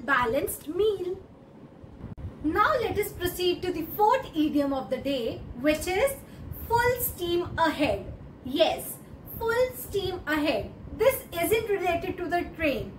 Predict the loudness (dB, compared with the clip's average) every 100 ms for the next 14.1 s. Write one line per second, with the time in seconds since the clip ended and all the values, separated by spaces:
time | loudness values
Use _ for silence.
0 | -16 -10 2 4 4 4 4 4 0 0
1 | 2 2 -2 -2 -2 -8 -12 -4 -2 0
2 | 2 2 2 0 0 2 0 0 0 2
3 | 4 2 -2 0 0 0 4 6 6 4
4 | 2 2 2 -2 -8 -6 -4 -4 -6 -16
5 | -18 -18 -14 0 2 2 -2 -10 -10 -6
6 | 0 4 4 4 0 2 2 2 0 -6
7 | 2 4 4 4 0 0 0 6 8 8
8 | 4 2 0 0 -4 -2 -2 -2 -14 -16
9 | -16 -4 -2 4 2 2 -2 0 0 0
10 | 0 0 0 -2 -4 -4 -6 -12 -16 -16
11 | -16 -4 2 2 2 -2 -2 -2 2 4
12 | 4 2 0 0 0 -2 -8 -14 -2 2
13 | 4 4 2 2 0 -2 -2 -2 -2 2
14 | 2